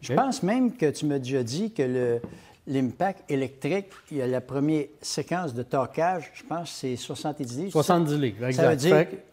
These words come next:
Speaker 2: c'est sûr que moi, j'y irais avec ça.
Speaker 1: Pour, pour
Speaker 2: Dans
Speaker 1: départ.
Speaker 2: le fond, à côté la roue comme il faut et en séquence. Et non pas une à côté de l'autre, mais une en haut, une en bas, ainsi de suite,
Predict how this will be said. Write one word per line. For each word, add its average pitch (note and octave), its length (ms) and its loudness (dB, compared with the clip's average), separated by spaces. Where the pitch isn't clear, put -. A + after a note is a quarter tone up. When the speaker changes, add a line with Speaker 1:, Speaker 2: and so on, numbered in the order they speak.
Speaker 2:
c'est D3+ 200 6
sûr G3+ 220 8
que G3 80 8
moi, D3+ 280 6
j'y C3+ 160 0
irais C3+ 380 2
avec B2 300 -2
ça. C3 220 -4
Speaker 1:
Pour, - 160 -6
pour - 200 -2
Speaker 2:
Dans D3 140 6
Speaker 1:
départ. D3 140 6
Speaker 2:
le - 40 -2
fond, F3+ 240 6
à E3 100 6
côté F#3 400 6
la D#3+ 160 6
roue E3 140 4
comme D3+ 220 4
il C3 40 -2
faut F#3 360 4
et F#3+ 220 6
en D#3+ 140 2
séquence. A#2+ 640 -2
Et B2+ 60 0
non C#3 180 4
pas D#3+ 260 6
une D#3 160 6
à C#3 80 4
côté C#3+ 340 0
de A2+ 80 -6
l'autre, D3+ 300 -2
mais A#2 120 -6
une D3 300 8
en C3+ 220 2
haut, C#3 360 2
une C#3 200 0
en B2+ 180 -2
bas, C3 240 -2
ainsi B2 340 -8
de - 60 -20
suite, D#3+ 260 4